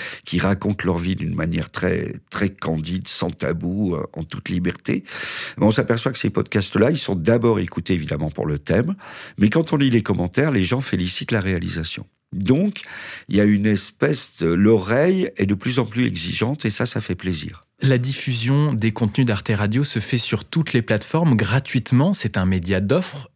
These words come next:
Speaker 2: Est-ce aussi cela, le f-, une démarche de service public ?
Speaker 1: Ah, c'est fondamental. D'ailleurs, on est très content d'être disponible aussi sur l'appli de Radio France.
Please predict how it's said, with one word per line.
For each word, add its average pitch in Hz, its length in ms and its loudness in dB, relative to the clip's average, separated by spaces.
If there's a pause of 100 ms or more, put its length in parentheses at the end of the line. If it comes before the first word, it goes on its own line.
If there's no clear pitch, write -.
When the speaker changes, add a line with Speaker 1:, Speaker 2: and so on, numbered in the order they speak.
Speaker 2:
Est-ce 139 300 0
aussi 107 220 -4
cela, 113 580 -2
le 95 160 -2
f-, - 220 -8 (140)
une 107 200 2
démarche 110 560 2
de 104 80 -2
service 92 360 -4
public ? - 520 -6 (220)
Speaker 1:
Ah, 110 100 4
c'est 98 160 0
fondamental. 92 840 0
D'ailleurs, 87 300 2
on 80 180 -2
est 71 260 -4
très - 200 0
content 92 400 -2
d'être 87 400 0
disponible 85 560 -2
aussi 90 240 -2
sur 76 160 0
l'appli 87 300 -2
de 90 80 -2
Radio 85 280 -2
France. 160 460 -2